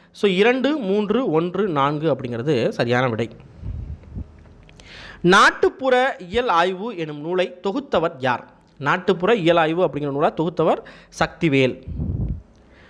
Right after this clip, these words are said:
நெய்தல் திணைக்குரிய பூ என்ன? நெய்தல் திணைக்குரிய பூ என்ன?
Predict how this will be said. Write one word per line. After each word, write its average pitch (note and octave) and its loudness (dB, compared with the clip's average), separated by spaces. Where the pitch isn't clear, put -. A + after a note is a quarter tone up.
நெய்தல் C#4+ 4
திணைக்குரிய G#3 0
பூ B3 -4
என்ன? B2+ -2
நெய்தல் G#3 2
திணைக்குரிய F#3+ 2
பூ A#3 -2
என்ன? A#2+ 0